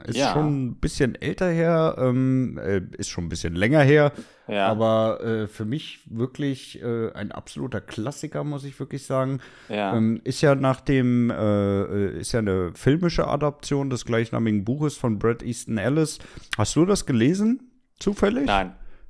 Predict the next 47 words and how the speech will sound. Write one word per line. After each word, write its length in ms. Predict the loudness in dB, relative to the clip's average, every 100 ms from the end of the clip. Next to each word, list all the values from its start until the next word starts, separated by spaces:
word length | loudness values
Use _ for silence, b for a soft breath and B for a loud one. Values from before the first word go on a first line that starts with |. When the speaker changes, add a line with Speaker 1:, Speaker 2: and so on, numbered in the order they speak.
| -20
Speaker 2:
ich 140 | -8
hab 60 | 0
Speaker 1:
Auch 40 |
Speaker 2:
das 80 | 0
Speaker 1:
nicht. 140 | 0 0
Speaker 2:
Buch 320 | 0 0 -6 -16 _ -10
nicht 360 | -2 -2 -2
gelesen. 460 | 0 4 4 2 -4
Ich 120 | -2
hab 120 | 0
damals 340 | 2 2 0 -4
den 180 | -8
Film 460 | -8 -8 0 2 2
gesehen, 260 | -2 -2 0
als 280 | 0 0
er 300 | 2 4 4
dann 500 | 2 -4 -6 -8 -10
neu 240 | -4 -2 0
auf, 360 | 0 -2 -4
auf 220 | -14 -16 -6
D 160 | -4
V 160 | -2 2
D 140 | 2
damals 340 | 4 4 2 -2
noch 160 | -2
rauskam. 540 | 0 0 -2 -6 -6 -8 b b b b
Speaker 1:
Ja. 320 | 4 4 2 -4
Speaker 2:
Das 260 | -10 -10 -20 _ _ -8
Buch 280 | -6 -4
hab 100 | -2 -2
ich 200 | -2 -4
nicht 260 | -6 -4
gelesen, 640 | -4 -2 -2 -2 -4 -6 -12
Freunde 540 | -8 0 2 2 -2
von 180 | 0 -2
mir 160 | 0
ja. 420 | 2 2 0 -2 -8 -12 _
Und 340 | -4 -4 -4 -6
die 60 |
meinten 340 | -4 -4 -4 -2
damals, 540 | 0 0 0 -2 -6
ist 160 | -18 -18
das 180 | -18 -20 _ _ _ _ _ _
brutalste 800 | -12 -12 -8 0 2 0 -4 -12
Buch, 380 | -8 -6 -6 -6
was 180 | -10 -4
sie 400 | 0 2 0